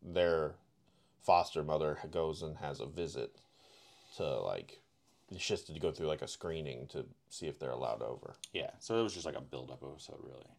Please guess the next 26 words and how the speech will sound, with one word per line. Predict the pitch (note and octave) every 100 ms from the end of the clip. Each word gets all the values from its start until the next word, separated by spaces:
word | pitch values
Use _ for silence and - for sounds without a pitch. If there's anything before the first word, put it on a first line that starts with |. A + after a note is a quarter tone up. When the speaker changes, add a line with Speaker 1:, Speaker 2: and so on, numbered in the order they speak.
| _
Speaker 1:
Pretty | - C2+ A#1
much, | G#1 -
yeah. | G1+ G1+ - B2
And | F2+
then |
she | E2 A#1
dies. | - - - - _ _ -
Speaker 2:
Yeah. | E2 - - - - -
So, | C3+ A#2+ G#2+ F#2 - - _ _ _ _ _ _ _ _ _ _ _ _ _ _ _ _ -
I |
mean, | A2+ F#2
it |
was | F2
still | - G2
fun, | - D2 C#2+ D2+
like, | D#2 - - _ _ _ C#3+ -
Speaker 1:
And | D3+ C#3
Speaker 2:
because | G2+ E2
the, | D#2+ D#2 D2 C#2 - -
the | F#2
kills | A2 F#2
have | D#2+ C#2+
been | C#2
taken | C2 D2 - -
to |
an | C#2+